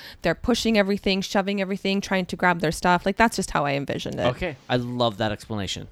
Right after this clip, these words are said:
Speaker 1: Mm-hmm.
Speaker 2: Thank you. I retract my statement.
Speaker 1: Okay.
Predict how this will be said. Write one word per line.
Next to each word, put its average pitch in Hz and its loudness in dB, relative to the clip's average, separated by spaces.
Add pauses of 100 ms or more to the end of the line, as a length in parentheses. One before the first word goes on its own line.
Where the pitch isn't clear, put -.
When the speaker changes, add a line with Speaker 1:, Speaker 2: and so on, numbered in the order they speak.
(140)
Speaker 1:
Mm-hmm. 202 -4
Speaker 2:
Thank 107 -2
you. 87 -14 (1600)
I 107 -6
retract - -12
my 113 -16
statement. - -20 (120)
Speaker 1:
Okay. 190 -4